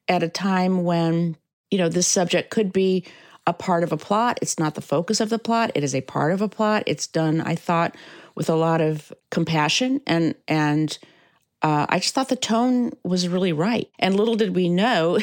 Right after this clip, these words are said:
<laughs> that then it would kind of disappear, you know, as far as I could tell. I mean, it just, but for, for whatever reason,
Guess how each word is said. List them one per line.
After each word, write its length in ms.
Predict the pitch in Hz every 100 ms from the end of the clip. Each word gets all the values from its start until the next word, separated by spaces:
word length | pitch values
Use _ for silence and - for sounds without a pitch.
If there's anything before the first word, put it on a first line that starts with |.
| - - -
<laughs> 340 | - - -
that 120 | - 196
then 160 | 226
it 80 | 285
would 180 | 202 190
kind 220 | - 214
of 80 | 180
disappear, 800 | 196 - 170 - 214 311 50 -
you 100 | 170
know, 80 | 170
as 120 | 160
far 160 | 180 165
as 140 | 151
I 100 | 135
could 220 | 123 135
tell. 200 | - 117 -
I 80 |
mean, 120 | 156 160
it 120 | -
just, 280 | 175 - -
but 140 | -
for, 200 | - 151
for 180 | - 147
whatever 320 | 156 220 208
reason, 500 | 151 220 160 123 131